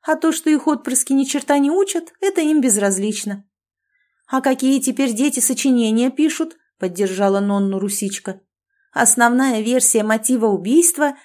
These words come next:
жажда наживы Раскольникова, но были отработаны и другие подозреваемые. Как ты себе это представляешь?»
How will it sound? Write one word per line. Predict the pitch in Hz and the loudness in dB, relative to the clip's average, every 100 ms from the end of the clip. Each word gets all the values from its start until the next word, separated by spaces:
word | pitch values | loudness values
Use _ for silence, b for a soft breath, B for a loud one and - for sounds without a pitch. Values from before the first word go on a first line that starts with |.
| B | B
жажда | 202 196 240 294 240 | -6 0 2 2 2
наживы | 254 233 202 262 269 | 2 2 0 0 2
Раскольникова, | 233 233 - 240 226 196 196 185 - b | 2 0 0 2 4 0 -2 -6 -6 b
но | - 220 | -2 0
были | 208 240 320 | 2 2 4
отработаны | 320 320 269 220 262 285 269 269 | 2 2 0 0 -2 0 2 4
и | |
другие | 208 214 190 202 240 | 2 0 -2 -2 -2
подозреваемые. | 233 208 190 208 185 185 185 185 180 - _ - | -2 -2 0 0 0 0 -2 -6 -8 -12 _ -4
Как | 320 294 | 0 0
ты | 214 | 0
себе | - 190 208 | -2 0 0
это | 202 | 0
представляешь?» | 190 185 - 202 196 185 190 - | -4 -4 2 2 2 0 -2 -10